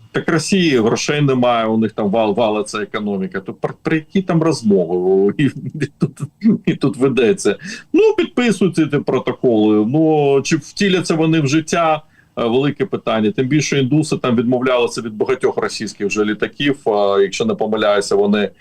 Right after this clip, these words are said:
робили щось їм, е, е, літаки для зліту з авіаносців. Е, там з таким браком воно приходило. Це ще до початку війни, коли у них ще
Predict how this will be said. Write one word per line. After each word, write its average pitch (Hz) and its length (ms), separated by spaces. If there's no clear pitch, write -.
робили 107 500
щось - 320
їм, 101 280
е, - 20
е, 104 80
літаки 117 440
для 101 720
зліту 107 380
з 95 80
авіаносців. 101 720
Е, 107 140
там 123 220
з - 60
таким 151 360
браком 104 460
воно 101 220
приходило. 98 640
Це 135 160
ще 135 180
до 131 260
початку 113 540
війни, 110 440
коли 113 240
у 113 120
них 113 180
ще 113 360